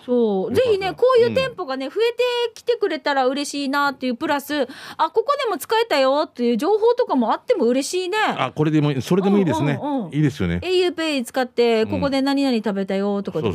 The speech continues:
Speaker 1: いいし。
Speaker 2: そう、そう、そう、そう。そのギャップとかもまた楽しかったです。
Speaker 1: 私、この間エーユーペイのポイント、ポイント貯めて、貯めて、
Speaker 2: うん。
Speaker 1: めっちゃ美味しい、ちょっと、あの、
Speaker 2: やってきた。
Speaker 1: 食べました。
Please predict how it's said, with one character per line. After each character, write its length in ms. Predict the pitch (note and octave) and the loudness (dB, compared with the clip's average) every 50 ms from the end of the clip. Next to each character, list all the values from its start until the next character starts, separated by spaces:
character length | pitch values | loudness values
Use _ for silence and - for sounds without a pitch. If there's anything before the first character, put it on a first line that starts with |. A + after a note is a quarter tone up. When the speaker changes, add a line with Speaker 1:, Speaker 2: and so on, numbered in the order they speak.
| E3+ F3+ | -2 -2
Speaker 1:
い 40 | |
い 40 | G3 | -4
し。 80 | F#3 F3 | -2 -4
Speaker 2:
そ 60 | - | -6
う、 20 | |
そ 60 | - - E3+ D#2+ | -6 -4 -6 -6
う、 40 | |
そ 40 | D#2 | -6
う、 40 | D#2+ | -6
そ 60 | D3+ D3+ | -6 -4
う。 20 | |
そ 120 | D3 C#3+ | -2 0
の 80 | B2+ A#2+ | 0 0
ギ 120 | F#2+ A#2 | 0 0
ャ 40 | B2 | -2
ッ 80 | B2 - | -2 -4
プ 60 | - | -4
と 100 | - D3+ | -4 -2
か 120 | C3+ A#2+ | 0 0
も 80 | G#2 F#2+ | 0 0
ま 100 | F2 F2 | 0 -2
た 100 | D#2+ D#2+ | -4 -6
楽 220 | D2 F2+ F#2 F#2 | -6 -4 -6 -6
し 60 | F2+ - | -4 -6
か 80 | F#2 | -8
っ 20 | D#2 | -8
た 80 | C#2+ D2 | -8 -8
で 60 | C2+ | -10
す。 60 | D2 D2+ D2 - | -10 -10 -8 -8
Speaker 1:
私、 260 | A3+ B3+ B3 C#4+ - | -6 -6 -6 -6 -8
こ 140 | - - B3 | -8 -6 -4
の 100 | C4 B3+ | -2 -2
間 220 | B3+ B3+ A3+ A#3+ B3 | -2 -2 -2 -2 -2
エ 60 | C4+ | -2
ー 20 | D4 | -2
ユ 140 | D4 D4+ | -2 -4
ー 20 | C#4+ | -4
ペ 140 | - C#4+ C#4 | -4 -4 -4
イ 20 | |
の 80 | A#3+ G#3+ | -2 -2
ポ 140 | - A3 | -2 -2
イ 20 | A#3 | -4
ン 40 | G#3+ | -4
ト、 100 | A3 G3 | -4 -4
ポ 120 | - A3+ | -4 -2
イ 40 | A#3 | -2
ン 20 | |
ト 80 | G#3 G3+ | -4 -4
貯 140 | - B3 B3 | -6 -4 -4
め 100 | C4+ C4 | -4 -4
て、 80 | C4 A#3+ | -4 -4
貯 120 | A#3 A3+ | -4 -2
め 100 | G#3 F#3+ | -2 -4
て、 280 | F#3 - F3+ F3 E3+ D#3 | -4 -4 -4 -4 -2 -2
Speaker 2:
う 40 | C#3 | -2
ん。 200 | F#3 E3 D#3 - - - - - _ - | -2 -2 -4 -6 -12 -20 -20 -20 _ -16
Speaker 1:
め 100 | F3+ F3 | -14 -14
っ 40 | F#3+ - - | -14 -10 -6
ち 80 | - A#3 | -2 0
ゃ 40 | |
美 60 | G#3+ A3+ | 2 2
味 120 | A#3+ B3 | 0 0
し 240 | - - - A3 A3 | -4 -8 -6 -6 -6
い、 40 | G3+ | -4
ち 80 | - | -6
ょ 60 | A3 | -6
っ 20 | G3+ | -4
と、 140 | - F#3 F3+ | -4 -4 -4
あ 40 | |
の、 520 | F3 E3+ E3 E3 D#3+ D#3+ D#3 D#3 D3+ - - _ _ _ _ _ | -4 -6 -8 -8 -8 -10 -10 -10 -12 -14 -18 _ _ _ _ _
Speaker 2:
や 140 | - F2 F2 | -8 -8 -8
っ 20 | - | -8
て 120 | - - | -8 -12
き 100 | - - | -12 -10
た。 60 | - | -8
Speaker 1:
食 80 | - G#3+ | -6 -4
べ 80 | A3 | -2
ま 140 | G#3 G3 G3+ | -2 -2 -2
し 100 | G3+ - | -4 -8
た。 240 | - C3+ A#2+ - - | -10 -10 -10 -10 -12